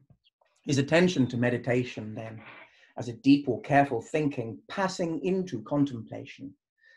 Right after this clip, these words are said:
as an intuitiveness beyond discursive thought, predates his explicitly philosophical prose writings and is the overall tendency of his medita-, meditative poems that go back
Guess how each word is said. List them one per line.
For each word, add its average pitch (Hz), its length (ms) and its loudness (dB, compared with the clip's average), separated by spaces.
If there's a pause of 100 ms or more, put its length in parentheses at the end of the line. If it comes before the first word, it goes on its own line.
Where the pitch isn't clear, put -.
(140)
as 123 280 -2 (280)
an 123 80 0
intuitiveness 123 880 2
beyond 127 600 6
discursive 123 600 -4 (160)
thought, - 400 -2 (760)
predates 202 600 2
his 135 140 -2
explicitly - 760 -2
philosophical 139 760 0
prose 127 480 4
writings 147 760 0 (640)
and 139 220 6
is 139 180 4
the 131 140 4
overall 156 480 2
tendency 135 720 0 (180)
of - 140 -6
his 123 160 0
medita-, 127 440 2 (220)
meditative 135 540 0
poems 104 420 4
that - 180 -6
go 117 160 2
back 131 420 -2